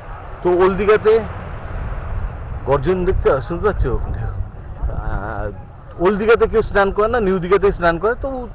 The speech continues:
তবু এখন সব জায়গাতেই এখন। আর ওল্ড দীঘাতে রাত্রিবেলা, বিশেষ করে রা-, ওল্ড দীঘাতে চলে আসে সবাই। দেখো, এই যে পাটেক্সগুলো সব লাগাচ্ছে, বসাচ্ছে, এখানে পাটেক্সগুলো সব বসাচ্ছে। আহ,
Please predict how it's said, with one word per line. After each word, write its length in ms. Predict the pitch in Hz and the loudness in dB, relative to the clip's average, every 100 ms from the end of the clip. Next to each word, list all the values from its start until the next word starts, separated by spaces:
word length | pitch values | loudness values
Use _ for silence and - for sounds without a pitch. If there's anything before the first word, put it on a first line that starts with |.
| - | -4
তবু 180 | 220 | 2
এখন 320 | 208 180 202 196 | 2 4 2 0
সব 240 | - 156 | -4 -4
জায়গাতেই 400 | 170 170 160 165 | -2 -2 -2 -4
এখন। 260 | 143 156 156 - - - | -4 -6 -6 -10 -8 -4
আর 140 | 131 131 | 2 4
ওল্ড 240 | 170 190 | 6 4
দীঘাতে 440 | 202 226 226 220 220 | 4 6 8 8 8
রাত্রিবেলা, 480 | 180 - 208 208 | 6 4 4 4
বিশেষ 220 | 190 208 - | 4 2 2
করে 100 | 208 175 160 | 4 4 4
রা-, 160 | 151 147 | 2 2
ওল্ড 240 | 170 196 | 4 2
দীঘাতে 280 | 202 208 208 | 4 2 2
চলে 240 | 196 190 | 4 6
আসে 160 | 175 160 | 6 4
সবাই। 260 | 131 104 90 - - - - - - - - - - - - - - - - - - - - - - | 0 -2 -2 -6 -8 -10 -8 -8 -6 -8 -8 -8 -10 -8 -6 -6 -4 -2 -2 -4 -10 -10 -6 -2 0
দেখো, 260 | 151 202 196 - - - - - - - - - | 0 -2 -2 0 0 0 -4 -2 -2 -2 -4 -2
এই 100 | 180 | 2
যে 140 | 196 | 4
পাটেক্সগুলো 840 | - 170 170 156 - 175 175 160 - - - - | 4 4 4 4 2 4 2 2 0 0 0 2
সব 120 | 165 | 4
লাগাচ্ছে, 540 | 143 147 151 - 143 - - - | 6 6 4 0 0 2 2 2
বসাচ্ছে, 380 | 147 143 151 170 | 2 2 0 0
এখানে 140 | 147 | 0
পাটেক্সগুলো 440 | 139 135 131 127 139 | 2 0 -2 -6 -6
সব 120 | 143 110 | -6 -4
বসাচ্ছে। 400 | 117 127 - - | -4 -4 -8 -8
আহ, 1200 | - - - - - - - - - 285 262 | -8 -12 -12 -12 -12 -14 -12 -10 -8 -4 -4